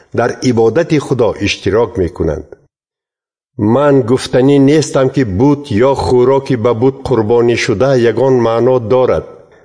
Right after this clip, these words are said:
من گفتنی ام که بت پرستان قربانی‌هایشان را نه به خدا، بلکه به جن‌ها پیشکش می‌کنند. برای همین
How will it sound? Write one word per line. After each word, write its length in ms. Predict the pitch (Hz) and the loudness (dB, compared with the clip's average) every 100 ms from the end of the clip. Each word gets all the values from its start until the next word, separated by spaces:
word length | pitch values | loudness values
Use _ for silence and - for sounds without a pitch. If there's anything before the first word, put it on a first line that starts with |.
| _ - | _ -2
من 280 | 104 156 | 0 2
گفتنی 540 | 131 127 - 120 131 160 | 2 0 0 0 2 2
ام 140 | 139 | 2
که 140 | - 110 | 0 -2
بت 200 | 104 117 - | -2 -4 -2
پرستان 680 | 113 113 - 127 156 120 - - - - _ | 0 0 -2 -2 0 -2 -4 -16 -20 -20 _
قربانی‌هایشان 1120 | 123 123 107 123 123 113 135 170 131 - 117 101 | -2 0 0 2 2 2 2 2 2 0 0 0
را 140 | 98 | 0
نه 220 | 98 131 | 2 2
به 120 | 160 | 0
خدا، 520 | 135 - 107 98 73 - _ - - - | -2 -2 0 0 -2 -8 _ -20 -20 -8
بلکه 500 | 90 135 147 143 139 | -4 0 0 0 -2
به 200 | 117 123 | 0 -2
جن‌ها 580 | 101 123 120 95 147 165 | 0 0 2 0 0 0
پیشکش 580 | 120 113 - 139 104 110 | 0 -2 -2 -4 -2 -2
می‌کنند. 640 | 92 - 90 78 69 - _ _ _ _ _ - - | -2 0 0 0 -4 -12 _ _ _ _ _ -20 -6
برای 420 | 101 113 123 117 | 0 2 4 2
همین 580 | 87 95 110 156 143 143 | 0 0 2 2 0 -2